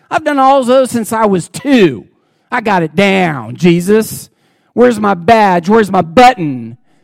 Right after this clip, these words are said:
What do I get? And Jesus said, "Well, there's just one thing. There's just one thing that you're lacking." "What is it?"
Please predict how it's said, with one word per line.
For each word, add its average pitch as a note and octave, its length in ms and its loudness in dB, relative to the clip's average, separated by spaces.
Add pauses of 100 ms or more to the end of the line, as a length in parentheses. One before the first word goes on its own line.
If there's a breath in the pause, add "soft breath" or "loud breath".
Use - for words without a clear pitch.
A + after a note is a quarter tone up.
(720)
What D4+ 140 -2
do F4 80 2
I F4 100 4
get? E4+ 800 0 (160)
And C3+ 100 -14
Jesus D3 260 -4
said, D3+ 240 -6
"Well, E3+ 220 -2
there's D#3+ 180 -4
just D3 200 -6
one C#3+ 340 -6
thing. A2 540 -10 (640)
There's C3+ 160 -8
just A#2 160 -10
one B2+ 260 -10
thing A#2 240 -6
that A2+ 180 -12
you're A#2 80 -12
lacking." G2+ 600 -20 (840)
"What C4 200 0
is D#4+ 200 0
it?" C3 180 -6